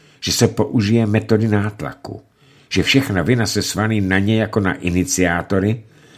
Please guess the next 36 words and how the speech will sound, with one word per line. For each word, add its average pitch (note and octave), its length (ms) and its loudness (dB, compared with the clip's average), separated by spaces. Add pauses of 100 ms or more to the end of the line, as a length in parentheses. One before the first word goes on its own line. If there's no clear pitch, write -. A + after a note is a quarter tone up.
(100)
a G2 100 2
že G#2+ 140 6
budou A#2+ 280 6
pak - 260 -2
jednoduše A2 540 4
posláni G#2+ 640 0
před - 260 -4
popravčí G#2 600 -2
četu A2 520 0 (220)
bez D2+ 300 -2 (140)
možnosti G#2 680 0
se - 140 -4
hájit. C2+ 500 -6 (180)
Ujistil A#2 400 0
jsem C#2+ 220 -4
ho, B1+ 260 -6 (460)
že F2 120 -4
spojenci E2 720 0
a C2 60 -10
jejich E2 300 -2
národy F#2+ 420 4
by A2 120 2
nepřipustili D2 720 -4
takový D#2+ 320 -4
postup - 520 -6 (540)
a F#2+ 100 0
že F#2+ 120 4
ani C3+ 240 8
žalobci, C3+ 680 2
ani C#3 280 4
soudci C3+ 520 2
by D#2 140 -4
nesouhlasili B2 840 2
s - 100 -4
takovými G2+ 520 0
metodami, F#2+ 720 0